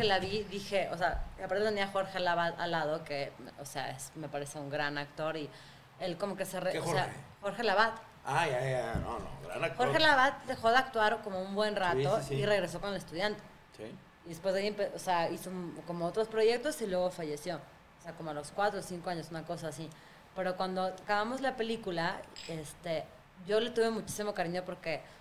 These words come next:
Speaker 1: yo tenía una relación como muy cercana con mi abuelo paterno, pero él, como, pues, obviamente quedó en Ucrania, etcétera. Me recordaba como mucho a él y me ayudaba mucho, o sea,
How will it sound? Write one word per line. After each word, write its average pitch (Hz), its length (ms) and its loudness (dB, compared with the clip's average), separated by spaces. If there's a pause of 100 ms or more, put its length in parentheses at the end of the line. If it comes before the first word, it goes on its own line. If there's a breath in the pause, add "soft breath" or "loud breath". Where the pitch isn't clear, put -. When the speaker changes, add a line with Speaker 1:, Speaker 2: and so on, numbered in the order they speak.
(120)
Speaker 1:
yo 175 60 -16
tenía 196 200 -4
una 202 120 0
relación 180 320 -4
como 180 140 0
muy 180 200 -2
cercana 185 440 -2
con 165 160 -2
mi 156 80 -4
abuelo 160 340 -2
paterno, 170 500 -2
pero 143 280 -4
él, 151 340 -2
como, 147 180 -8
pues, 139 220 -10
obviamente 156 320 -6
quedó 151 220 -2
en 147 100 -4
Ucrania, 185 420 0
etcétera. 208 300 0
Me 185 140 -2
recordaba 175 480 0
como 185 180 0
mucho 175 340 -4
a 175 100 4
él 160 160 -2 (440 loud breath)
y 202 100 -4
me 202 100 2
ayudaba 196 320 6
mucho, 208 340 -2
o 139 60 -6
sea, 151 260 -4